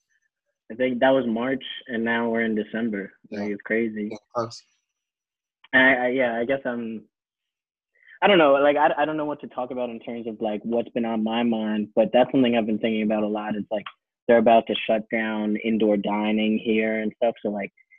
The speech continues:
Speaker 1: any friends of mine that work in, like, restaurant field, like, their whole year has been, like, fucked up. Or, like, um, everyone I know that's in school right now, like, a rough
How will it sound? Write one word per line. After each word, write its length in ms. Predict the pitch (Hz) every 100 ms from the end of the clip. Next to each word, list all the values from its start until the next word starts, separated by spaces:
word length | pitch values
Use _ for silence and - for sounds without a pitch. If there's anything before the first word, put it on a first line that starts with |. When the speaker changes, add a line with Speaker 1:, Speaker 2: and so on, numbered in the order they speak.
| -
Speaker 1:
any 160 | 131 131
friends 260 | - 123 120
of 60 |
mine 180 | 120 117
that 100 | 107
work 240 | 104 113 110
in, 80 |
like, 180 | 104 98
restaurant 640 | 98 113 127 - 120 107 101
field, 300 | 104 104 104 101
like, 160 | 98 - -
their 140 | 107
whole 200 | 107 107
year 240 | 104 101 98
has 100 | -
been, 120 | -
like, 140 | - - _
fucked 340 | - - _ -
up. 140 | - - _
Or, 180 | 113 110
like, 360 | 107 104 101 98 _ _ _ _ _ 101
um, 640 | 104 104 101 101 101 104 _ _ _ -
everyone 360 | 117 123 120 110
I 100 | 110
know 200 | 107 110
that's 180 | 107 101
in 240 | - 110 104
school 260 | - 117 113
right 260 | 104 98 101
now, 420 | 98 95 95 - _ _ _
like, 120 | 107 -
a 100 | 185
rough 280 | 196 107